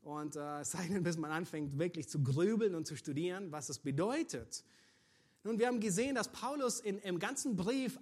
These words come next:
alles immer auf Christus, mit Christus in Verbindung bringt.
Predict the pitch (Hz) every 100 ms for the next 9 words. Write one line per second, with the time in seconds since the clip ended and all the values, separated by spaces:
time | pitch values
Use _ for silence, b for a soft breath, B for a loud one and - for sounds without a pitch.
0 | - 254 262 196 - - 294 240 208 196
1 | - - 247 - 165 160 - - B -
2 | 214 226 - 233 - 175 180 185 156 208
3 | 226 180 131 113